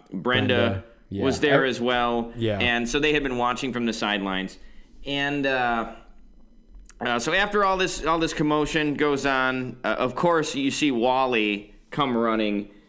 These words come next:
Speaker 1: And, uh,
Speaker 2: We hear a
Speaker 1: uh,
Speaker 2: bark. Yeah,
Speaker 1: yeah,
Speaker 2: there's,
Speaker 1: we
Speaker 2: like,
Speaker 1: hear
Speaker 2: a
Speaker 1: a bark, and from out of nowhere, Wally
Speaker 2: <laughs> Yeah.
Speaker 1: comes running, and Bren-, Brenda's like, "Wally, you're back!" And Wally runs right past Brenda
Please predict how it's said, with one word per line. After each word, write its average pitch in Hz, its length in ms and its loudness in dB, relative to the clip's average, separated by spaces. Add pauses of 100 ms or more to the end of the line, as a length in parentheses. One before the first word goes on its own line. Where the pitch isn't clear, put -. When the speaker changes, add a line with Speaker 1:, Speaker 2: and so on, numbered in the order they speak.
(120)
Speaker 1:
And, 123 340 2
uh, 110 460 2
Speaker 2:
We 143 120 4
hear 156 180 8
a 110 60 4
Speaker 1:
uh, 104 60 0
Speaker 2:
bark. 123 440 4 (260)
Yeah, 117 120 2
Speaker 1:
yeah, 185 120 4
Speaker 2:
there's, 143 100 2
Speaker 1:
we - 60 4
Speaker 2:
like, 165 40 4
Speaker 1:
hear 196 140 4
Speaker 2:
a 165 60 0
Speaker 1:
a - 20 -6
bark, 139 340 2
and 120 100 -8
from 160 140 0
out 180 180 2
of 170 100 0
nowhere, 127 500 2
Wally 131 360 2
Speaker 2:
<laughs> 123 40 2
Yeah. - 40 -8
Speaker 1:
comes 123 300 -2
running, 113 380 2
and 107 140 0
Bren-, 127 360 0
Brenda's 135 360 0
like, 147 140 2
"Wally, 285 600 2
you're 208 160 4
back!" 240 500 2
And 135 160 -4
Wally 165 360 0
runs 139 280 -2
right 165 400 -4
past 143 460 -4
Brenda 117 640 -4